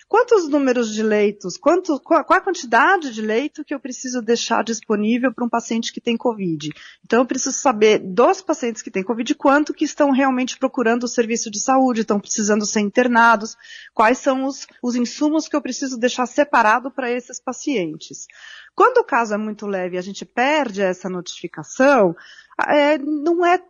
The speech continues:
tão, assim, não é uma coisa tão vital na fase atual que a gente tá passando, porque realmente muitos casos, e a maioria dos casos, têm sido muito leves.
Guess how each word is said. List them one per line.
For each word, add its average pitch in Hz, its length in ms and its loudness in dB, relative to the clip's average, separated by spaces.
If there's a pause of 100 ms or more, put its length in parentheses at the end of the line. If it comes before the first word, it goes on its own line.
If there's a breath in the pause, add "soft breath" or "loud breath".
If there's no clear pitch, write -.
tão, 339 280 4
assim, 262 320 -8
não 254 360 -4
é 311 200 2
uma 320 180 2
coisa 285 220 0
tão 330 260 -2
vital 302 680 2 (240 soft breath)
na 240 160 -4
fase 269 380 -2
atual 233 360 -2
que 277 100 -10
a 262 40 -4
gente 269 220 -12
tá 277 120 -6
passando, 196 540 -4
porque 220 240 -6
realmente 240 400 0
muitos 302 560 2
casos, 214 360 2
e - 20 2
a 233 40 4
maioria 254 720 2
dos 202 160 -12
casos, 214 320 -4
têm 262 140 -6
sido 285 200 -4
muito 262 540 0
leves. 185 720 0